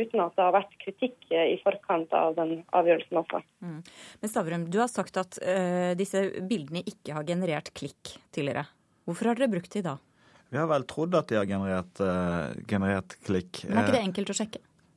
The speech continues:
Speaker 3: Eh, nei, altså, vi har, vi har jo da, altså, når du endrer ens policy så tydelig, eh, så, så, eh, på en måte må du jo modne og forankre en sånn beslutning. Eh, men jeg,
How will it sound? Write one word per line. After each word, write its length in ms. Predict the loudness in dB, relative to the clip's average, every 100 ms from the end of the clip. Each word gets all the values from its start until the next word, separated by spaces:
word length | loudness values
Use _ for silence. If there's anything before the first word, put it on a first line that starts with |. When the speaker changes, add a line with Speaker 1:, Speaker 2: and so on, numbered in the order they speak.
| -6
Speaker 3:
Eh, 280 | -2 0 0
nei, 540 | 0 0 0 0 -2 -6 -8 -10 -10 -14 -18 -10
altså, 380 | -6 -2 0 0
vi 440 | -2 -2 2 6
har, 220 | 6 6 6
vi 120 | 6
har 160 | 6 8
jo 140 | 8 8
da, 120 | 8 6 2 -6 -4
altså, 200 | 0 4
når 160 | 6
du 40 | 8
endrer 320 | 6 4 2
ens 140 | 0 2
policy 440 | 2 2 2 0 2
så 140 | -2
tydelig, 460 | -4 -2 2 4 4 2 -4 -4
eh, 220 | 0 0 0
så, 220 | 0 -2
så, 220 | 4 6 6
eh, 360 | 4 0 -6 -10
på 80 | -2
en 80 | 0
måte 200 | 4 6
må 160 | 6 8
du 100 | 6
jo 80 | 6
modne 360 | 4 4 0 0
og 140 | -4
forankre 460 | 2 2 2 0 -2
en 80 | 0
sånn 100 | -2
beslutning. 480 | -2 -2 -4 -4 -10 -20 -20 -20 -20 -20 -6
Eh, 320 | 0 2 0 -2 -10 -20 -20 -18 2
men 80 | 6
jeg, 280 | 8 8